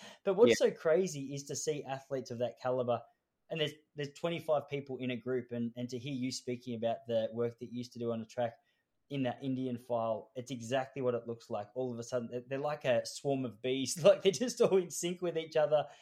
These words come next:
Speaker 2: Yep.
Speaker 1: And it's like there's, you, you can barely hear a thing between strides. It's like every stride matches with the other. And before you know it, this guy, I don't know what he's run for a marathon. Um, I've got a feeling he's, like, a two ten kind of man himself.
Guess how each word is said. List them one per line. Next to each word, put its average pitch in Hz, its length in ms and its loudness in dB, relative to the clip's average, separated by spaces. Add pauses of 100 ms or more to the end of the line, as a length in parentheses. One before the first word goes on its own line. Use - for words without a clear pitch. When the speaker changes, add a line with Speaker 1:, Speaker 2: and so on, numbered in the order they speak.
(100)
Speaker 2:
Yep. 107 160 2
Speaker 1:
And 156 100 4
it's 143 200 -2
like 156 200 2
there's, 135 320 -2
you, 151 220 -4
you 147 160 -6
can 147 200 -4
barely 156 360 4
hear 135 220 -2
a 123 40 -2
thing 139 360 -6
between 123 420 -4
strides. 123 420 0
It's - 140 -18
like 127 240 0
every 139 240 -4
stride 123 400 0
matches 120 380 -6
with 123 160 -6
the 120 100 0
other. 117 220 0
And 113 160 0 (480)
before 151 340 4
you 131 140 -2
know 127 180 4
it, 113 100 0
this 143 140 -8
guy, 143 180 4
I 143 60 0
don't 240 140 -2
know 330 100 0
what 156 220 4
he's 127 180 -8
run 117 320 0
for 120 120 0
a 107 40 -2
marathon. 107 560 -2 (460)
Um, 120 380 0 (340)
I've 117 80 -12
got 214 100 2
a 226 60 0
feeling 147 280 -2
he's, 117 140 -4
like, 107 140 -2
a 117 60 -10
two 123 280 -6
ten 110 320 -6
kind 113 300 -4
of 101 60 -8
man 104 260 -6
himself. 110 560 -2